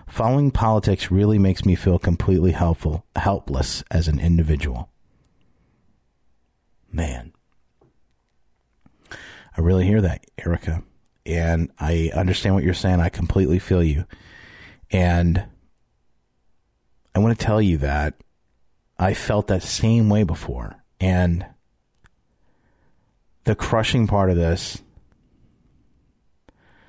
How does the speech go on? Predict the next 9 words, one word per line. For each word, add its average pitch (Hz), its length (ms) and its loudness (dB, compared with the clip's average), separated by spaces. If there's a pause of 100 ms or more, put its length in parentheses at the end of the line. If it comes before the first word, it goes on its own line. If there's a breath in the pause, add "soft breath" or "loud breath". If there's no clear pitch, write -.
(380 soft breath)
the 95 120 0
sad 117 460 -2
part 90 220 2
of 73 60 0
this, - 460 -6 (1080)
is 92 200 -2 (120)
I 123 160 0
believe 110 520 0
that's 98 560 -2